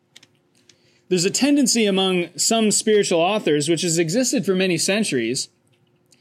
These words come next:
a tendency to treat prayers of petition as if they're ultimately selfish,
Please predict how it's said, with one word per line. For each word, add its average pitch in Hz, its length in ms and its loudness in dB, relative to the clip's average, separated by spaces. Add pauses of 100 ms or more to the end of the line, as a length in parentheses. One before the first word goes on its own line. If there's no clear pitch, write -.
(640)
a 185 100 -2
tendency 254 440 2
to 208 80 2
treat - 300 -2
prayers 226 380 0
of 180 120 -4
petition 214 520 -2
as 185 160 -2
if 196 140 -4
they're 202 160 0
ultimately 202 420 -2
selfish, 165 720 -4